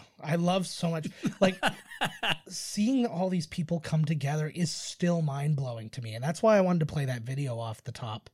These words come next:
Speaker 2: Right.
Speaker 1: Because it's just like
Speaker 2: It's a good call.
Speaker 1: Yeah, it was, like, it's just crazy, this crossover of mega movie stars, just one after the next, after the next. Um, an interesting little thing, the top, f-, the top four movies of the year,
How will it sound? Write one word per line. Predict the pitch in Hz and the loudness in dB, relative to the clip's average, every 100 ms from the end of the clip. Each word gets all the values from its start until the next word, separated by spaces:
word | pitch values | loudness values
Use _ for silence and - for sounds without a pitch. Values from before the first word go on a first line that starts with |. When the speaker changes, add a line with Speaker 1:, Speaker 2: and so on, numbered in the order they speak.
| - | -2
Speaker 2:
Right. | 165 160 156 143 | 4 6 6 6
Speaker 1:
Because | 170 170 170 165 | 2 4 2 2
it's | 156 - | -2 -2
just | 175 156 - | 0 0 0
like | 175 156 - | -2 -2 -6
Speaker 2:
It's | 131 | -2
a | |
good | 175 139 | 0 4
call. | 156 151 - | 4 2 0
Speaker 1:
Yeah, | 202 185 | 0 0
it | - 190 | 0 -2
was, | 180 180 202 220 | 0 0 -2 -2
like, | 185 180 - | 0 0 0
it's | 190 170 | 0 0
just | - 190 - | 0 0 0
crazy, | - 180 202 170 | 0 4 4 2
this | 151 - | 0 -2
crossover | - 143 165 - 156 143 123 | -4 -2 0 0 0 0 -2
of | 123 117 - - _ | -4 -4 -8 -20 _
mega | 135 147 151 156 151 147 | 2 6 6 4 4 4
movie | 139 139 143 143 | 6 4 4 2
stars, | - - 120 101 101 - | 0 -4 -4 -4 -6 -8
just | 131 | -6
one | 135 135 127 | -4 -4 -4
after | 120 117 | -6 -8
the | 110 | -8
next, | 110 123 - | -8 -8 -8
after | 113 117 | -8 -8
the | 110 | -8
next. | 110 120 - - - - - | -8 -10 -12 -18 -18 -16 -8
Um, | 139 123 120 113 110 - _ _ _ _ _ | -6 -4 -6 -8 -12 -14 _ _ _ _ _
an | 156 | -2
interesting | 170 - 185 165 | -2 -2 -2 0
little | 156 139 | -2 -4
thing, | - 160 156 127 | -2 2 2 2
the | 131 131 123 | -2 -4 -8
top, | - - 156 165 - - - _ _ _ _ _ _ _ _ _ _ _ - | -10 -8 -4 -4 -6 -14 -18 _ _ _ _ _ _ _ _ _ _ _ -20
f-, | - - - - | -20 -20 -8 0
the | 156 | 2
top | - 175 - | 2 -2 -4
four | - 165 165 | -2 2 4
movies | 156 156 156 143 | 6 6 4 2
of | |
the | 139 | -2
year, | 123 131 139 180 | -2 -2 2 2